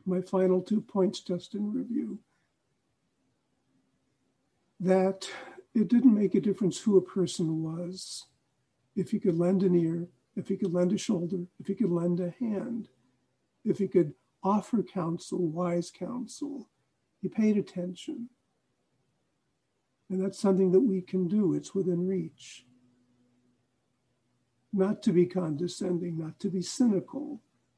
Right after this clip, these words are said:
not to be dismissive of other people 'cause they're not as bright or not as frum or not as put together as we think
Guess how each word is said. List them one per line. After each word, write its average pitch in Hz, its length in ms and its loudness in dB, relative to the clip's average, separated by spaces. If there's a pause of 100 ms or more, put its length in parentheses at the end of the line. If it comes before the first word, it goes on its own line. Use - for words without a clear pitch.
(320)
not 208 260 0
to 190 80 4
be 175 140 0
dismissive 202 680 2
of 190 140 -6
other 196 240 -4
people 196 420 -2
'cause 190 200 -6
they're 196 100 2
not 190 240 0
as 185 120 0
bright 185 300 2
or 196 60 0
not 190 300 -2
as 175 140 0
frum 180 460 2 (540)
or 190 140 6
not 175 260 2
as 175 320 0 (200)
put 190 200 0
together 175 500 6
as 156 140 -2
we 185 120 -2
think 175 300 -8